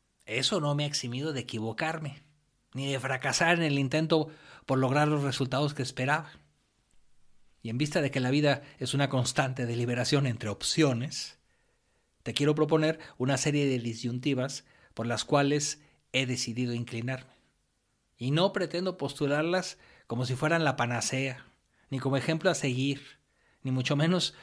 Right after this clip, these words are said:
como si fueran verdades universales. Estos han sido algunos dilemas en los cuales he optado por mantener conservadoramente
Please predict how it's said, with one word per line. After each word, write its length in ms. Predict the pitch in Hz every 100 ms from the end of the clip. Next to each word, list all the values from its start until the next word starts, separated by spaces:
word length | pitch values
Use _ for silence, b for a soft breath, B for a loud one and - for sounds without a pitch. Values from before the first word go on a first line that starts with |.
| B B _ -
como 180 | 131
si 120 | 127 127
fueran 240 | 165 156
verdades 400 | 139 143 147 -
universales. 920 | 123 120 123 - 143 - - - - _ _ _ _ _ _ _ _ -
Estos 380 | 123 147 - 240
han 100 | 220
sido 320 | 202 202 202 B B
algunos 560 | 123 127 127 160 165 165
dilemas 500 | 165 135 135 160 -
en 140 | 113
los 180 | 98 -
cuales 520 | 120 117 143 139 - B B -
he 180 | 135
optado 380 | 156 147 135 160
por 160 | 156 127
mantener 600 | 123 117 117 139 156 b b b -
conservadoramente 1300 | 113 123 135 127 127 139 156 151 143 127 127 160